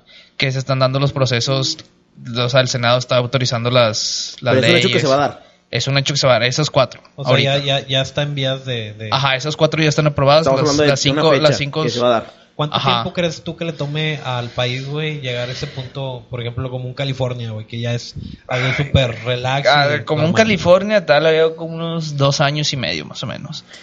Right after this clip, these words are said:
Speaker 1: Que se
Speaker 3: Ok.
Speaker 1: regularice y que se legalice, no más de un año, la verdad.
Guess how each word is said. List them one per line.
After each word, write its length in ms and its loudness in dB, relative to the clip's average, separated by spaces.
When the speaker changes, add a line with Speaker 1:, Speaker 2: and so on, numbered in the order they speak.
Speaker 1:
Que 160 0
se 140 0
Speaker 3:
Ok. 40 0
Speaker 1:
regularice 600 4
y 100 -2
que 140 2
se 100 -2
legalice, 920 2
no 300 -2
más 240 2
de 60 -8
un 80 -2
año, 200 -2
la 120 4
verdad. 240 2